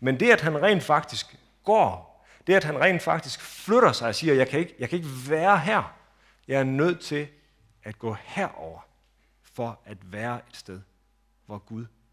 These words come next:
kan tale til mig, hvor jeg kan høre Gud." Det tror jeg, at vi skal lægge mærke til. At nogle gange, så kan vi ikke bare sidde og pive lidt, undskyld udtrykket, og regne med, "Nu kommer Gud." Men nogle gange er vi faktisk også nødt til rent fysisk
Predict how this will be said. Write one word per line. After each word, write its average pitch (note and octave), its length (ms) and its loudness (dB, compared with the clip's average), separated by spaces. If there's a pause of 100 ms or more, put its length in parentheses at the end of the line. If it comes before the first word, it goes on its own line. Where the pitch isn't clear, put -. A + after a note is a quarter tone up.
kan G#2+ 120 -14
tale E3+ 300 -10
til A#2 160 -16
mig, E2+ 140 -18 (540)
hvor F2+ 100 -16
jeg F2 120 -16
kan F2+ 180 -20
høre A#2+ 180 -8
Gud." G2 200 -18 (420)
Det G3+ 140 -6
tror - 220 -10
jeg, E2 160 -18 (360)
at G2 200 -16
vi F#2 40 -16
skal - 180 -16
lægge E2 180 -20
mærke D#2 200 -20
til. - 160 -20 (760)
At B2 180 -10
nogle G3 440 2
gange, D#3+ 380 -2 (400)
så - 160 -6
kan F#3+ 180 -4
vi D#3 120 2
ikke G#3 200 -4
bare D3+ 260 0
sidde G3+ 540 0 (720)
og A#2 120 -12
pive A#3 300 2
lidt, F3 140 2
undskyld F3+ 320 -4
udtrykket, A2+ 560 -6
og A2+ 140 -10
regne F3 240 0
med, D#3 100 0
"Nu E3 120 -2
kommer G#3 320 -2
Gud." C#3+ 240 -4 (440)
Men C#3 180 -8
nogle F#3 220 0
gange D#3 260 0
er D#3+ 40 -2
vi D#3+ 80 -6
faktisk D#3+ 380 -6
også D#3+ 200 -6
nødt E3+ 180 -2
til D#3+ 120 -8
rent G#3 280 -2
fysisk C3+ 540 -8